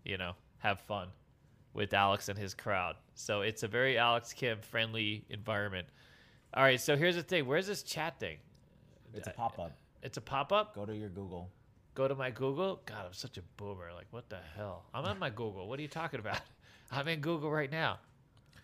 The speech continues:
Speaker 2: So anyways, uh, chat, how's everyone doing
Speaker 1: Oh,
Speaker 2: today
Speaker 1: here
Speaker 2: on
Speaker 1: it
Speaker 2: their
Speaker 1: is.
Speaker 2: Sunday?
Speaker 1: Got it.
Speaker 2: There we go.
Speaker 1: Alex following
Speaker 2: Oh,
Speaker 1: and
Speaker 2: Mister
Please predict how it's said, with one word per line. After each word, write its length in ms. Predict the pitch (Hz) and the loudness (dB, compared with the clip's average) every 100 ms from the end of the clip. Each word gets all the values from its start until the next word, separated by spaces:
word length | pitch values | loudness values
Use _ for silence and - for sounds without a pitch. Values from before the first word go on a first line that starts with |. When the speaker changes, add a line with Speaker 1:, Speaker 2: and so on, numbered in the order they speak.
| - - | -20 -6
Speaker 2:
So 140 | - | 6
anyways, 320 | 160 151 135 123 | 8 10 8 10
uh, 160 | 120 | 8
chat, 300 | 107 135 123 135 | 8 6 6 8
how's 180 | 135 | 8
everyone 220 | 135 135 131 | 8 6 6
doing 160 | 127 | 6
Speaker 1:
Oh, 40 | 131 | 6
Speaker 2:
today 120 | 131 | 6
Speaker 1:
here 60 | 123 | 6
Speaker 2:
on 40 | |
Speaker 1:
it 20 | |
Speaker 2:
their 80 | 127 | 6
Speaker 1:
is. 40 | 110 | 6
Speaker 2:
Sunday? 380 | 120 117 120 123 | 4 6 4 6
Speaker 1:
Got 260 | 139 135 131 | 6 6 6
it. 120 | - - 120 | 0 -8 -10
Speaker 2:
There 320 | 110 117 110 | -4 -2 -2
we 100 | 104 | -4
go. 420 | 87 90 85 87 95 - - - - - - 123 | -6 -4 -4 -6 -10 -20 -20 -20 -20 -20 -10 0
Speaker 1:
Alex 360 | 127 139 147 | 4 4 2
following 400 | - 135 135 139 | 6 10 10 10
Speaker 2:
Oh, 20 | |
Speaker 1:
and 60 | |
Speaker 2:
Mister 60 | 135 | 6